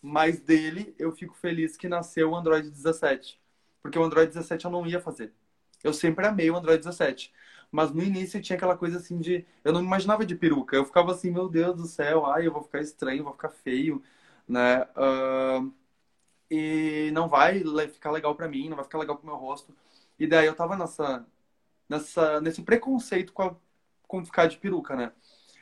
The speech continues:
Não que eu tivesse preconceito, assim, com o meio das pessoas que usam, mas eu achava que em mim ia ficar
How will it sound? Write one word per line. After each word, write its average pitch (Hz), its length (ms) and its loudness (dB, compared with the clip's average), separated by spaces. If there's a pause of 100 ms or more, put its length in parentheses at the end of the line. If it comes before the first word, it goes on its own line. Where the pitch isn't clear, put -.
(160)
Não 165 240 4
que 240 80 2
eu 247 80 2
tivesse 202 320 2
preconceito, 196 440 -6
assim, 185 200 -8
com 196 160 -4
o - 40 -2
meio 170 200 6
das 175 120 -2
pessoas 175 340 -6
que - 160 -8
usam, 165 260 -2
mas 180 260 4
eu 165 140 8
achava 180 280 0
que 180 160 -12
em 180 40 -8
mim 175 180 -6
ia 190 80 -6
ficar 185 240 -6